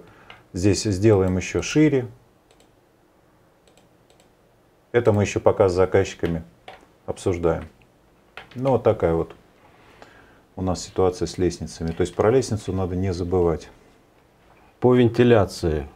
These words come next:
Speaker 2: то есть вот мы говорили,
Speaker 1: Мгм.
Speaker 2: котлы, газы там, прочее, то есть, э, опять же, с кухни вытяжка, да, то есть вообще в деревянном доме, в срубе вентиляция, м, инженерия там предполагает закладку вот этих вот воздуховодов или как это вообще?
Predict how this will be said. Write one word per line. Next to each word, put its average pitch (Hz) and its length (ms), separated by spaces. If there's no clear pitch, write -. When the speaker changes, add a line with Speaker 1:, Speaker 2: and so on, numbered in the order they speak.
Speaker 2:
то 85 60
есть 85 160
вот 87 160
мы 85 220
говорили, 92 460
Speaker 1:
Мгм. 101 80
Speaker 2:
котлы, 135 600
газы 110 500
там, 92 320
прочее, 90 460
то - 120
есть, 76 260
э, 78 200
опять 87 260
же, 85 100
с - 140
кухни 110 420
вытяжка, 92 560
да, 90 160
то 90 100
есть - 180
вообще 107 340
в 107 80
деревянном 107 540
доме, 131 260
в - 80
срубе 98 540
вентиляция, 87 800
м, 73 320
инженерия 98 720
там 85 220
предполагает 101 680
закладку 92 540
вот 85 120
этих 80 280
вот 82 220
воздуховодов 85 880
или 78 160
как 92 260
это - 160
вообще? - 300